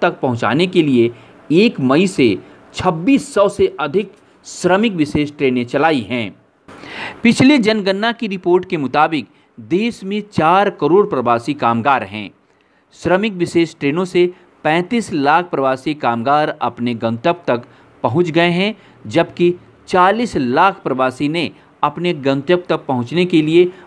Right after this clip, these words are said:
बसों से यात्रा की। मजदूर न केवल बस और ट्रेन से अपने गृह राज्य पहुंचे हैं, बल्कि बड़ी संख्या में लोग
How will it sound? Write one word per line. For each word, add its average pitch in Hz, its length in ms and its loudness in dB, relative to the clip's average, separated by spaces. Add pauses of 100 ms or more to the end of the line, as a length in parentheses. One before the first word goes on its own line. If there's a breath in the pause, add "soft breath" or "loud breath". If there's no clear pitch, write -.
(140)
बसों 170 360 2
से 165 160 0
यात्रा 113 400 0
की। 113 300 -2 (720 loud breath)
मजदूर 214 480 4
न 190 280 2
केवल 202 280 2
बस 147 320 -2
और 151 200 0
ट्रेन 139 200 0
से 156 220 0
अपने 123 380 0
गृह 110 240 0
राज्य 113 300 0
पहुंचे 120 300 -2
हैं, 180 300 -2 (320 loud breath)
बल्कि 160 320 0
बड़ी 143 340 2
संख्या 147 420 -2
में 110 120 -2
लोग 131 340 2